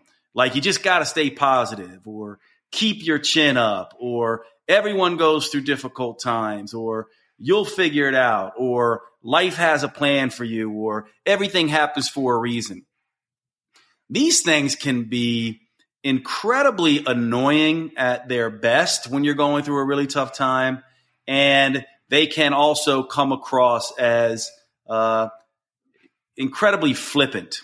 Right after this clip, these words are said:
and dismissive, uh, at times for people when you're going through a really tough time. So I am going to talk here to two types of people in this podcast. I'm gonna talk to the person who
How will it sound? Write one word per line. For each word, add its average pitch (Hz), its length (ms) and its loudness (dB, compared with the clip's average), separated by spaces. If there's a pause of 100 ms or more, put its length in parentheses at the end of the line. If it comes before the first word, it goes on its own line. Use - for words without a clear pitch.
(160)
and 117 400 0
dismissive, 120 800 -2 (440)
uh, 110 420 2 (200)
at 120 200 2
times 107 440 0
for 117 160 -6
people 110 560 -6 (240)
when 131 180 2
you're 131 120 4
going 117 320 2
through 117 180 -4
a 110 80 0
really 107 220 -4
tough 101 280 -10
time. 104 320 -18 (340)
So 143 640 2
I 175 180 4
am 202 180 2
going 160 360 4
to 135 300 0
talk 175 520 2
here 113 580 -4 (300)
to 147 100 -4
two 269 220 0
types 127 320 0
of - 80 -14
people 113 280 -6
in 113 80 -4
this 110 140 -8
podcast. 101 580 -8
I'm 135 80 -4
gonna 220 160 -2
talk 175 320 2
to 147 80 -4
the 123 80 -4
person 135 680 0 (460)
who 135 520 0